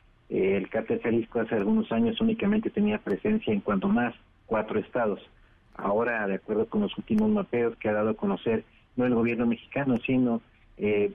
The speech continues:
las dependencias de seguridad de los Estados Unidos, sobre todo la dea, el cártel Jalisco tendría, eh, presencia en, en dos terceras partes de los estados, eh, en, en cuando menos veinte estados del país.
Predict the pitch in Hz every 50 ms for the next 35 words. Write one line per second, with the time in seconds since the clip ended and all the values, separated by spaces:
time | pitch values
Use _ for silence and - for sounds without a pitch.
0 | - - - 240 110 - - 92 - 113 - - 214 214 214 - - - - 120
1 | 104 107 - - 104 101 101 110 113 113 113 110 101 101 - 104 - - 113 113
2 | - - 135 143 143 135 127 123 - - - - 107 95 107 101 - - 110 113
3 | 110 113 107 104 101 104 110 113 120 120 110 101 - _ _ _ _ _ _ _
4 | _ _ - - 95 98 - - 117 113 - 117 - - - 113 127 - - 131
5 | - - 208 202 202 113 110 113 113 107 - - _ _ _ _ - - 95 -
6 | - 104 104 - 127 120 120 117 - 113 104 104 104 101 90 - 113 107 104 113
7 | 143 143 143 - 127 - - 139 123 123 113 - - 127 120 107 - - 104 -
8 | - - - - - 107 98 - - 95 - - 113 110 110 110 - - _ _
9 | - - _ - _ _ - - 98 98 95 - - 104 101 101 98 82 90 -
10 | - - - 123 135 - 131 - 135 139 147 143 123 113 - - - 117 - -
11 | 98 104 190 175 - 196 185 190